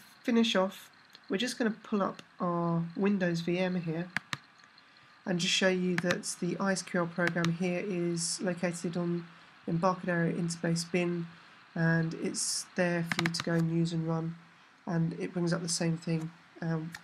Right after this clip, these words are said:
for you to type in. The key thing with Windows is you will need to use the minus user,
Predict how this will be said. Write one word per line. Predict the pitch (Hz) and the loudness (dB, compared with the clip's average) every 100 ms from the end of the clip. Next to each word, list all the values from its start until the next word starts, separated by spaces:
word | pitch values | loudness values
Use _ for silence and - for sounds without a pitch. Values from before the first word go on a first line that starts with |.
| - - - | -20 -20 -20
for | - - | -8 -4
you | 156 | -4
to | - | -4
type | - 165 - | -6 -6 -2
in. | 165 160 165 - - - - | -2 -2 -4 -16 -20 -20 -6
The | - 170 170 170 | 4 6 6 4
key | 214 | 0
thing | 180 - 175 | 2 2 2
with | 170 165 | 2 2
Windows | 180 175 170 165 | 0 2 2 2
is | 160 160 | 0 0
you | |
will | 165 170 | 2 2
need | 175 170 | 2 2
to | 170 170 | 0 0
use | 165 165 | 0 0
the | - | 0
minus | 165 175 170 170 | 2 2 2 0
user, | 170 170 165 170 | 0 2 2 0